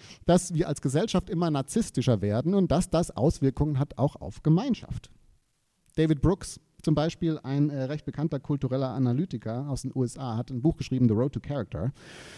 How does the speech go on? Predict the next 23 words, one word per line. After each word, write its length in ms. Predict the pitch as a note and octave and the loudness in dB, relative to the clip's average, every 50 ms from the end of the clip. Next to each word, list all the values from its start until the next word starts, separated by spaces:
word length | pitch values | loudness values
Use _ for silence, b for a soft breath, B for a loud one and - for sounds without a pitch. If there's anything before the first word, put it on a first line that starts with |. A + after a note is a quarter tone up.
| B B B B | B B B B
Und 140 | - D3 - | 0 2 4
er 80 | D#3+ D3 | 6 4
beschreibt 420 | D3 - - C3 D3+ D3+ - - | 4 4 4 2 0 0 0 2
darin, 340 | F#3 E3+ D3+ D#3 E3+ F3+ F#3+ F3+ | 2 2 4 6 6 6 4 4
ähm, 220 | F3+ D#3 C#3+ D3+ D3+ | 4 4 4 4 4
einen 240 | D#3+ C#3+ C#3+ C#3 | 4 4 4 4
Standard-Narzissmus-Test, 1400 | C#3 - - E3+ G#3 A3 G3 F3 - C#3 C3 - - A3+ A3 - D3+ B2+ - - - A#2 F#2+ C#3 - - - - B B B B - - | 4 2 -2 -4 0 0 0 0 0 -2 -4 0 0 -2 -2 0 -2 -4 -4 -6 -8 -8 -8 -8 -10 -14 -18 -18 B B B B 0 2
den 180 | D3+ D#3+ D#3+ D3 | 4 4 4 2
also 220 | C3+ C#3 C#3+ D3+ | 0 0 0 0
Psychologinnen 560 | - - D#3 - D3+ D#3 F#3 G3+ F#3+ F#3 F#3 | 2 2 4 4 6 6 6 4 4 4 4
und 100 | E3 D3+ | 4 2
Psychologen 520 | C#3+ - D#3 C#3 C3+ C#3+ D#3 F3+ F#3 F3+ D#3 | 0 0 -4 -2 0 2 2 2 2 0 0
ihren 200 | C#3 C3+ C3+ B2 | 0 0 0 0
Textsubjekten, 920 | - F3 E3+ - - - - E3 D3+ D3+ D#3 E3+ E3+ - - D#3+ D3 D3+ C#3 | 0 -2 -4 -4 -10 -4 -2 0 2 2 0 0 0 2 4 6 6 6 4
ähm, 400 | C#3+ C3+ C3 C3 C3 C3 B2+ - | 2 4 4 4 4 2 0 -2
zu 100 | - C#3 | -4 -6
bestimmten 360 | C#3+ - - F3+ - - C#3+ | -2 -2 -2 -4 -4 -6 -6
Zeitpunkten 520 | - C3+ D3 D#3+ - D#3+ D#3+ F#3+ - D3+ | -4 -4 -4 -2 0 -2 -2 0 0 -2
immer 160 | D3 C#3 C#3 C3 | 0 0 0 0
mal 120 | B2+ B2+ | 0 0
wieder 100 | A#2+ A#2 | -2 -2
vorgelegt 540 | - - G3 A3 F3+ E3 D#3+ F3 E3+ - - | -2 0 0 0 4 4 4 4 4 4 6
haben. 180 | D#3 F3 F3+ | 8 8 8